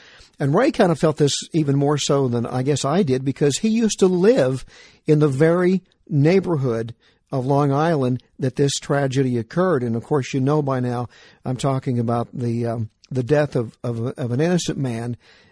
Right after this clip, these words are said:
at, uh, the, the most senseless manner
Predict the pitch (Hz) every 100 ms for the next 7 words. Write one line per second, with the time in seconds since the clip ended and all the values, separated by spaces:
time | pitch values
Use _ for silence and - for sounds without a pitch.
0 | - 135 127 - _ - - - - 151
1 | - 139 139 151 156 156 - - 233 240
2 | - 143 135 151 147 151 139 110